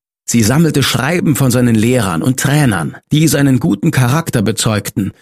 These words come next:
und schickte sie an Richter Ciavarella. Sie erhielt nie eine Antwort und ihr Sohn blieb in Haft. Edward verpasste sein gesamtes Abschlussjahr. Seine Ringerkarriere war gestorben,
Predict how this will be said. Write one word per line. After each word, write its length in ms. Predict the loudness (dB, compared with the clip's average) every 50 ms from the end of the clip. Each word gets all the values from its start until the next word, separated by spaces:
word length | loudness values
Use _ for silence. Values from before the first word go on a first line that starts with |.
| _ _
und 220 | -4 -2 -2 -2 -2
schickte 400 | -2 -2 -4 -4 -4 -2 0 0
sie 320 | 2 2 2 2 2 0
an 160 | 0 0 0
Richter 420 | 0 0 -2 -2 -2 -2 -2 -2 -2
Ciavarella. 760 | 0 -2 0 0 0 2 2 2 0 0 -2 -4 -6 -8 -10 _ _ _ _ _ _ _ _ _ _
Sie 180 | -6 -2 0 0
erhielt 320 | 2 2 0 0 -2 0
nie 280 | 0 2 2 2 2 2
eine 300 | 2 0 0 0 0 -2
Antwort 580 | -2 -2 -2 -2 -2 -4 -4 -6 -6 -10 -16 _ _ _ -6
und 180 | -4 -4 -2
ihr 160 | -2 -2 -2
Sohn 380 | 0 0 0 2 2 2 0 0
blieb 280 | 0 0 -2 -2 0 0
in 200 | 0 0 0 -2
Haft. 340 | -4 -4 -6 -8 -10 -14 _ _ _ _ _ _ _ _ _ _ _ _ _ _ _ _ _ _ _ _ -6
Edward 400 | -4 -2 -2 -2 -2 -2 0 0
verpasste 480 | -2 0 0 0 0 0 0 0 0
sein 220 | 0 0 0 0 0
gesamtes 760 | 0 0 0 0 0 0 0 0 0 -2 -2 -2 -4 -6 -6
Abschlussjahr. 720 | -6 -4 -4 -4 -4 -4 -2 -2 -4 -4 -4 -6 -8 -12 _ _ _
Seine 320 | -4 -2 0 0 0 0 0
Ringerkarriere 800 | 0 0 0 0 0 2 2 2 2 2 2 0 -2 -2 -4 -6
war 160 | -6 -4 -2 -2
gestorben, 640 | -2 -2 -2 -2 -2 -2 -2 -2 -2 -2 -4 -6